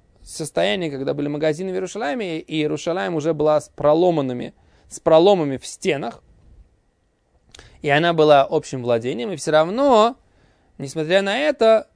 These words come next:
хозяева магазина, либо мясного, либо там шерстяного, они, э, открывали в шаббат свои двери этих магазинов и клали ключи в, э, какое-то отверстие над,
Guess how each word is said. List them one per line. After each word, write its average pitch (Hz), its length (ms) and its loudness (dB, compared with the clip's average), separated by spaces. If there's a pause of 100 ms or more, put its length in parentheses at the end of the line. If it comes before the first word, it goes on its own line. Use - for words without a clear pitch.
(200)
хозяева 185 460 -2
магазина, 180 720 0 (180)
либо 151 260 -4
мясного, 156 520 0
либо 123 260 -4
там - 180 -14
шерстяного, 240 760 -2 (340)
они, 208 680 -2
э, 135 520 -4
открывали 160 760 0 (240)
в - 60 -20
шаббат 147 520 4 (500)
свои 139 440 0
двери 135 360 -2
этих 127 160 -8
магазинов 175 520 -6
и 170 80 -10
клали 185 460 0 (180)
ключи 175 560 -6 (680)
в, 123 340 -10
э, 127 500 2
какое-то 131 800 -2
отверстие 160 580 -6
над, 143 380 -4